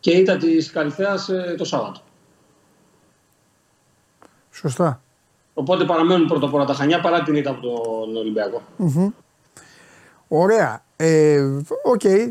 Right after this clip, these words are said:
Speaker 2: Πάμε για, έχουμε... Έχουμε τίποτα άλλο από αυτά όλα που ασχολούμαστε;
Speaker 1: Όχι, δεν είχε κάτι για το άλλο, το ξέρω εγώ.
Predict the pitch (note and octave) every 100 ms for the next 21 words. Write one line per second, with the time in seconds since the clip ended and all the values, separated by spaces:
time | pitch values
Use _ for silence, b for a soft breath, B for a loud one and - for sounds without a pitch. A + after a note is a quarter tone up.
0 | - _ - A#3+ C4 G3+ G3 F#3 A3 G#3
1 | A3 G3+ F#3+ A3+ F#3 G3+ A3+ F#3+ E3 A3
2 | G#3+ G3 F#3 - F3 F#3+ F3+ A#3 C3 -
3 | _ _ _ - F#3+ F3+ G#3 D#3 D#3 C#3+
4 | C3+ C3 C3 C3 - C3+ B2 B2+ - C3+
5 | B2+ B2 B2 A#2+ B2 B2+